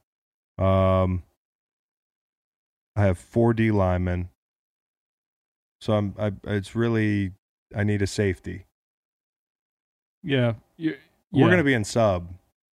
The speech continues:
Speaker 2: Okay.
Speaker 1: 'Cause we <laughs> don't really respect your run game.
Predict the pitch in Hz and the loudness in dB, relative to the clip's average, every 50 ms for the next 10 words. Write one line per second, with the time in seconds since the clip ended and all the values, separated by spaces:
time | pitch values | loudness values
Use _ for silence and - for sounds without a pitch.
0 | _ _ - 127 110 - 123 117 110 110 101 104 117 110 - - 123 110 104 - | _ _ -10 -10 -6 -4 -2 -2 0 0 0 0 -2 -2 -2 -4 -4 -4 -2 -2
1 | 120 107 101 - - - 113 104 98 - - 95 90 92 92 90 90 87 87 82 | -2 -2 -2 -6 -6 -4 -4 -4 -4 -4 -6 -4 -4 -4 -4 -6 -6 -8 -8 -10
2 | 82 80 87 | -10 -12 -16